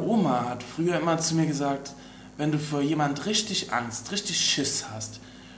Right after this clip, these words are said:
stell ihn dir doch einfach in Unterhosen vor.“ Ich hab mir das dann immer vergeblich versucht vorzustellen und ich muss sagen, in diesem Fall ist diese Vorstellung eher kontraproduktiv. Aber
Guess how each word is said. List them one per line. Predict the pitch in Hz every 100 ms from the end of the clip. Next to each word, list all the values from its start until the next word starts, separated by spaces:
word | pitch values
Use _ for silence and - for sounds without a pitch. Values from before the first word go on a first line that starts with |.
| -
stell | - 175 170
ihn | 160
dir | 143
doch | 135 -
einfach | 123 127 -
in | 131
Unterhosen | 131 120 107 107 107 107 107
vor.“ | 107 110 110 110 107 107 - - - - - - - - -
Ich | 110
hab | 127
mir | 123
das | 113 110
dann | 113 104 -
immer | 139 120
vergeblich | - 104 117 135 135 -
versucht | 120 117 -
vorzustellen | 127 156 147 135 - 123 120 113 -
und | 123 123 117 110 - -
ich | -
muss | 117 107
sagen, | 117 127 127
in | 110
diesem | 107 156 185
Fall | - 175 170 165 165 - - - - - - -
ist | 104
diese | 170 131
Vorstellung | 110 131 123 131 123
eher | 120 107
kontraproduktiv. | - 120 - 107 117 110 107 - 113 110 107 - - - - - - - -
Aber | 127 127 123 123 123